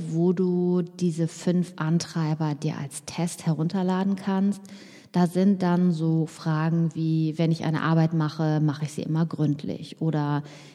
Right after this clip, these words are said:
"Ich fühle mich verantwortlich, dass diejenigen, die mit mir zu tun haben, sich wohlfühlen."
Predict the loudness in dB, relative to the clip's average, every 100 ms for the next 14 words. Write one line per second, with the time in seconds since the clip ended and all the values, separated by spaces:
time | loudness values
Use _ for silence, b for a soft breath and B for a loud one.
0 | B 2 2 0 4 4 2 -2 0 4
1 | 4 2 -2 0 0 0 0 -4 -4 2
2 | 4 4 2 0 2 2 2 2 2 0
3 | -4 -4 -8 -4 2 2 4 2 2 2
4 | 0 -6 -6 2 2 2 -4 -4 -4 -6